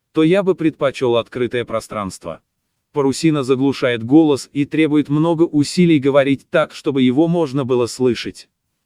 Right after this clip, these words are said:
Этот материал действует на голос, как мокрая простыня, он убивает его резонанс и не пропускает его сквозь себя. Как бы вы ни старались, но в палатке с её спёртым воздухом вы скорее умрёте, чем будете услышанными.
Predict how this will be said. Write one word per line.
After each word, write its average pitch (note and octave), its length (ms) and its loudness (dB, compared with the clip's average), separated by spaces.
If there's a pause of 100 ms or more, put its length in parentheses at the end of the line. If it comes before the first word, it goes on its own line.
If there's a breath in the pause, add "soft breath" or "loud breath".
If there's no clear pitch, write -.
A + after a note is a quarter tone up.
(120)
Этот D3 340 -2
материал D#3+ 520 2
действует B2+ 520 0
на C3 120 -2
голос, C3+ 520 0 (180)
как C#3+ 240 -4
мокрая D3+ 400 -2
простыня, C3 680 -4 (220)
он F3+ 200 2
убивает D#3+ 440 2
его B2 200 0
резонанс A#2+ 600 -2
и C3+ 120 -2
не C#3+ 140 2
пропускает D3 680 -4
его A#2+ 220 2
сквозь B2 320 -2
себя. G#2 440 -4 (460)
Как F3 240 0
бы D3 140 2
вы D3+ 100 4
ни D3 80 2
старались, A#2+ 640 -2 (120)
но C#3 180 -2
в - 80 -12
палатке C3 480 0
с - 100 -6
её B2 200 2
спёртым A#2+ 460 -4
воздухом A2 500 -2
вы G#2+ 100 -4
скорее C3 440 0
умрёте, C#3+ 520 0
чем B2+ 240 -2
будете D#3+ 340 0
услышанными. A2 920 -4